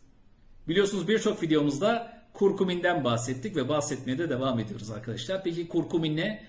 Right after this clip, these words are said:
Kurkumin zerdeçalın özütü. Zerdeçalın özütü olan kurkuminle bilim dünyası müthiş çalışmalara imza attı. Kurkuminin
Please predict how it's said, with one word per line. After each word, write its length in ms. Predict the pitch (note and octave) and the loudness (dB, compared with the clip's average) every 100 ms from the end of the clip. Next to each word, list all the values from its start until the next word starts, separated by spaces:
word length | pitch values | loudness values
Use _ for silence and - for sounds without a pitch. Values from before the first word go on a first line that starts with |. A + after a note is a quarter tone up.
| - - | -20 -18
Kurkumin 380 | - A3 A3+ A#3+ | -2 0 4 4
zerdeçalın 580 | F#3+ F#3 F#3 F3+ F#3 F#3+ | 6 4 4 2 2 0
özütü. 400 | D3+ C3 - A2 - - - - - - - | 0 -4 -4 -4 -4 -14 -20 -20 -20 -20 -18
Zerdeçalın 720 | C#3 C#3+ F#3 F#3+ G3+ A#3 A#3+ A#3 | -6 2 2 4 2 4 4 2
özütü 280 | E3+ F#3+ A3+ | -2 0 2
olan 300 | F3 C3+ C3 | 4 2 0
kurkuminle 600 | D#3+ D3+ E3+ C3+ D3 E3+ | -2 -2 0 0 0 2
bilim 260 | E3+ G#3+ | 2 2
dünyası 360 | D#3 C3+ A#2+ A#2 | 2 2 0 0
müthiş 220 | - - | -4 -4
çalışmalara 540 | - C#3 - C#3+ C#3 C#3+ | -4 -2 -2 0 2 2
imza 240 | A#2 A#2 | 2 0
attı. 260 | F#2+ - - - - _ - - - - - - | -4 -8 -14 -16 -20 _ -20 -20 -20 -20 -20 -2
Kurkuminin 760 | E3+ E3 G#3 G3+ A3+ A#3 - | -2 2 2 2 2 -2 -8